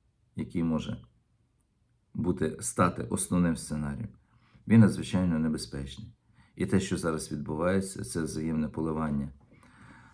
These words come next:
е, брудом політичних політиків, е, пуш-, чорний піар, там, компромат, який викидається, це все неспроста.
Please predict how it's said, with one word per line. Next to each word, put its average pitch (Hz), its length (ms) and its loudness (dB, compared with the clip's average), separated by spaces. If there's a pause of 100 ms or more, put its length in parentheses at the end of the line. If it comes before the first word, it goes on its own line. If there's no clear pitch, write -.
(140)
е, 90 160 -2
брудом 90 400 6
політичних 87 920 2
політиків, 98 640 6
е, 92 560 2 (140)
пуш-, 101 240 4
чорний 98 400 10
піар, 95 460 6
там, 85 220 2
компромат, 92 680 6
який 90 280 2
викидається, 85 720 -2
це - 160 0
все 117 380 4 (320)
неспроста. - 800 0